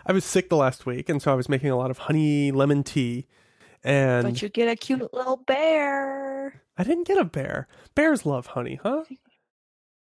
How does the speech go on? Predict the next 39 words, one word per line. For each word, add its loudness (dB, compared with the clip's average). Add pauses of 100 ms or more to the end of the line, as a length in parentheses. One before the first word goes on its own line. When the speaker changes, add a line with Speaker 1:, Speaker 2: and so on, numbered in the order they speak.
(720)
Speaker 2:
What's -4
up 0
with -6
that? -2 (240)
Speaker 1:
I 2
cou-, -4
do -2
you 6
think 2
bears 4
really 2
love 2
honey, 2
or 4
do 4
you 4
think 0
it's -4
just 0
like, 2
we, 2
uh, 2
really 4
love 2
that 0
little, -2 (160)
<laughs> -14
little 0
anthropomorphization? 0
They're -2
like, 0
"Whoa, 4
look 4
at 4
the 4
bear 2
with -2
the 0
honey." -2